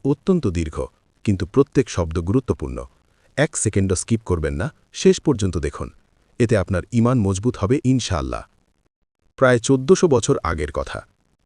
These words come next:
আরব উপদ্বীপের আকাশ নীল পরিষ্কার, বাতাস মৃদু অনুকূল। লাখ ও জুধম গোত্রের তিরিশ জন ব্যবসায়ী হাসি ঠাট্টা গল্পগুজব করে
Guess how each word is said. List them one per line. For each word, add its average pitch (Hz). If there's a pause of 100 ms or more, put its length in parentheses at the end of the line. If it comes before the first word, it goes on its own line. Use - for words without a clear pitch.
(240)
আরব 143
উপদ্বীপের 127
আকাশ 113
নীল 101
পরিষ্কার, 92 (400)
বাতাস 90
মৃদু 104
অনুকূল। 69 (600)
লাখ 107
ও 117
জুধম 120
গোত্রের 101 (200)
তিরিশ 143
জন 147
ব্যবসায়ী 73 (240)
হাসি 107
ঠাট্টা 101
গল্পগুজব 101
করে 85